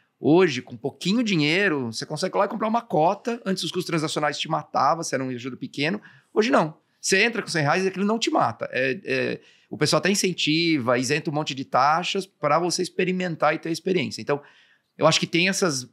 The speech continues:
assim, tem perfis de investidores, alguns se assustam, mas pela primeira vez eu não vejo, assim, a gente vê os gráficos lá, tá aquele monte de investidor indo embora. Não aconteceu, ele continua crescendo.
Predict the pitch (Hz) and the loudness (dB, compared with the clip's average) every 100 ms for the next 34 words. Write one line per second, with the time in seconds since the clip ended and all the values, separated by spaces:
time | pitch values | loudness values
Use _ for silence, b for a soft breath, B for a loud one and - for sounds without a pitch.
0 | 135 131 120 120 139 143 139 - 127 147 | -8 -4 -4 -2 -2 -2 -4 -2 -2 0
1 | 175 131 127 120 - 107 110 139 160 131 | 0 -2 -6 -6 -6 -6 0 0 0 -4
2 | 127 123 135 120 120 - 123 139 165 - | -6 -8 -6 -6 -6 -6 -4 -2 0 0
3 | 202 B B B B _ - 143 139 139 | 0 B B B B _ -2 0 0 0
4 | 147 143 143 160 190 151 139 151 151 165 | -2 0 0 0 -2 0 0 0 0 0
5 | 135 127 113 - - 110 123 135 113 117 | 0 -2 -6 -8 -10 -10 -6 -6 -2 0
6 | 123 131 107 117 117 117 120 123 135 135 | 0 -2 -10 -12 -10 -4 -2 0 -2 -4
7 | 120 117 120 110 120 117 117 117 110 107 | -10 -8 -8 -4 -4 -2 -4 -2 -4 0
8 | 117 131 - 110 139 139 151 110 - 110 | 2 0 -2 -6 -6 -4 -2 -2 -4 -10
9 | - 113 147 135 - 120 170 | -6 -6 -6 -6 -4 -4 -6